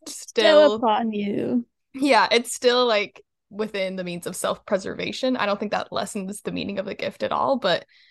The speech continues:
Speaker 2: it is just this interesting thing of, like, working together, recognizing a need, and then trying to work in tangent with another group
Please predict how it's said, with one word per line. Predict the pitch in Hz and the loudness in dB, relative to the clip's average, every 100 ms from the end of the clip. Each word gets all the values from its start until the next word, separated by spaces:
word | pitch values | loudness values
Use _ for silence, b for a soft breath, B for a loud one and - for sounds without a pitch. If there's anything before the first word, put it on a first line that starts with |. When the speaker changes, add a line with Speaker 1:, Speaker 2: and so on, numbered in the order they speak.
| b b _ _ | b b _ _
Speaker 2:
it | 208 | 2
is | 214 | 2
just | 220 214 | 2 -2
this | 208 | -4
interesting | 214 - - 185 | -6 -4 -6 -4
thing | 190 190 | -2 -2
of, | 185 | -2
like, | 165 170 - - _ _ _ _ - | -2 -4 -8 -20 _ _ _ _ -4
working | 202 202 202 202 | 0 0 0 -4
together, | 202 185 180 190 - | -2 2 2 2 2
recognizing | 196 208 190 202 196 190 180 | 0 0 -2 -4 -2 -4 -6
a | |
need, | 180 196 185 180 180 | -4 -4 -4 -4 -4
and | 185 | -4
then | 175 185 | -4 -6
trying | - 180 180 | -2 -2 -2
to | 180 196 175 170 185 _ _ - | -4 -2 -2 -4 -8 _ _ -2
work | 196 180 | -2 -2
in | 160 | -4
tangent | 202 180 185 180 | -2 -2 -4 -6
with | 180 185 | -4 -4
another | 180 170 - | -4 -4 -6
group | - - 190 190 - | -8 -4 -4 -4 -8